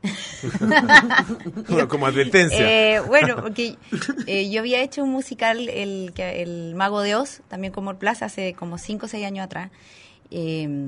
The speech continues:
Speaker 1: y los musicales siempre tienen eso maravilloso que es donde puedes incluir toda esta arte, el baile, la música, eh, la actuación,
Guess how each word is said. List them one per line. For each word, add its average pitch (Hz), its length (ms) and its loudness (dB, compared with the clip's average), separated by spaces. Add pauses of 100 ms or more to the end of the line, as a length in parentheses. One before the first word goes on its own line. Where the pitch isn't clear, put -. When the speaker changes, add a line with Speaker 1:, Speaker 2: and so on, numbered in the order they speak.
(340)
Speaker 1:
y 165 400 -6
los 175 100 -4
musicales 220 460 0
siempre 285 300 -6
tienen 277 300 -4
eso 277 220 -4
maravilloso 233 640 -4
que 226 140 -8
es 226 60 -10
donde 214 280 -8
puedes 208 300 -6
incluir 220 420 -6
toda 233 160 -8
esta 233 220 -6
arte, 196 160 -8
el 180 80 -8
baile, 170 640 0 (260)
la 170 160 -2
música, 180 840 -2 (240)
eh, 175 80 -6
la 175 100 0
actuación, 190 760 -2